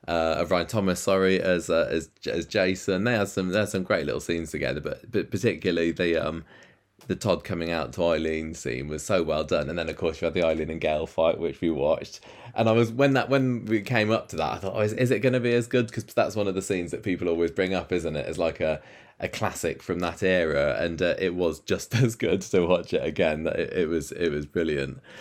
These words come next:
Um, but then you had, you know, you had your Marias, you had your Kirks. Kirk was kind of funny because to me, he didn't seem quite so dense back then. They definitely had him saying silly things sometimes, but he felt like he had a little bit more nous to him, don't you think?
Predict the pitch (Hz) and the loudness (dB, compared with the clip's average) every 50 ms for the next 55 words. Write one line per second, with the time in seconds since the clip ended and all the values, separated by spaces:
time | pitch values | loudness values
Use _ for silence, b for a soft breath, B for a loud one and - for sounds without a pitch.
0 | B B B B B B 87 90 90 87 87 87 87 87 87 87 82 - _ - | B B B B B B -2 0 2 2 2 2 2 0 -2 -4 -6 -14 _ -16
1 | 52 50 50 57 76 85 101 - 87 92 123 127 120 113 113 110 107 98 95 95 | -14 -10 -8 -8 -8 -8 -6 -4 -2 0 2 2 4 2 2 2 0 0 0 -2
2 | 92 - - b b b b b b b - 107 98 92 82 87 95 104 101 95 | -2 -4 -14 b b b b b b b -4 -2 0 2 2 2 4 4 4 2
3 | 95 - - 98 90 92 92 92 85 85 85 87 90 90 90 82 87 95 92 90 | 2 2 0 0 2 2 2 2 2 2 2 4 4 2 2 0 0 0 0 0
4 | 90 - 90 90 - - - 107 92 87 87 87 87 - - - - B B B | 0 0 -2 -4 -4 -4 -2 -2 0 2 2 2 0 0 -4 -8 -14 B B B
5 | B - - 185 185 - - 151 139 - 131 104 98 95 90 - - - 71 67 | B -2 0 2 2 2 0 -2 -2 0 2 2 2 2 2 0 -2 -2 -2 -2
6 | 65 76 107 101 - - 120 117 117 - _ - - 139 139 143 135 131 123 120 | -4 -4 -4 -2 0 2 0 0 0 -4 _ -4 -2 0 2 2 2 2 2 2
7 | 120 110 131 127 110 117 95 98 - - 123 117 113 113 104 - - 123 113 110 | 2 2 2 0 0 -2 -4 -4 0 2 2 2 2 2 -2 -2 0 2 2 2
8 | 76 - - - 113 110 104 139 120 110 104 - - - - - 78 73 - - | 2 0 0 0 0 2 2 2 2 2 0 -2 -6 -8 -6 -6 -6 -6 -6 -8
9 | 71 - 64 - - 85 90 92 B B B B B B 113 120 135 143 147 139 | -8 -6 -6 -4 -4 -6 -8 -10 B B B B B B 2 2 4 2 0 0
10 | 139 87 101 120 120 117 117 113 110 - 120 110 107 107 - 120 107 104 101 101 | 0 0 0 0 0 2 0 -2 0 0 0 0 0 0 0 0 2 2 2 0
11 | 101 98 - - 110 101 98 98 92 - 117 107 104 104 98 - 90 80 80 76 | 0 -2 -2 -2 -2 0 0 -2 -2 -2 -2 -2 0 -2 -2 -4 -4 -6 -6 -8
12 | - 76 58 55 60 71 76 - - - 104 110 - 123 107 - 104 104 101 113 | -10 -8 -8 -8 -8 -8 -8 -8 -6 -6 -4 0 2 2 2 2 2 0 0 0
13 | 110 104 98 104 101 101 - 92 98 92 107 92 - - 95 95 95 98 95 90 | 0 0 2 2 2 2 2 0 0 2 2 2 2 2 0 2 2 2 2 0
14 | 90 95 101 110 113 104 107 107 - - - - 98 - 76 78 73 78 85 95 | 0 -4 -4 -2 0 0 0 -2 -4 -8 -8 -6 -6 -4 -2 -2 -2 -2 -2 -2
15 | 107 98 110 110 117 123 127 135 135 - - B | -2 0 0 0 2 2 2 2 0 -2 -6 B